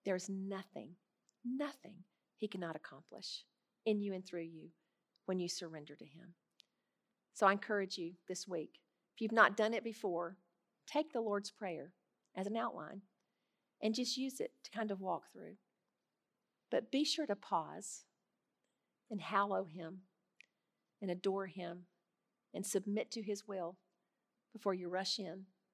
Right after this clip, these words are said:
with all the things you're wanting him to do. It's amazing how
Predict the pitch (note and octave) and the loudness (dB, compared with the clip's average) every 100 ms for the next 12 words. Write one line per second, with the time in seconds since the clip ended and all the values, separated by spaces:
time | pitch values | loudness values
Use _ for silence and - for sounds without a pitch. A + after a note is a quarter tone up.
0 | _ _ _ _ _ F3+ F3+ F3 F3+ F#3+ | _ _ _ _ _ -2 -2 -2 -6 -6
1 | F#3+ F3 F3 F3 F3 E3+ E3+ - D3+ E3 | -6 -6 -8 -10 -12 -14 -14 -12 -12 -12
2 | E3+ _ _ _ _ _ _ _ - F#3+ | -18 _ _ _ _ _ _ _ 0 2
3 | G3 G#3 G#3 F3 E3 F#3 E3 E3 | 4 2 0 -4 -6 -8 -8 -8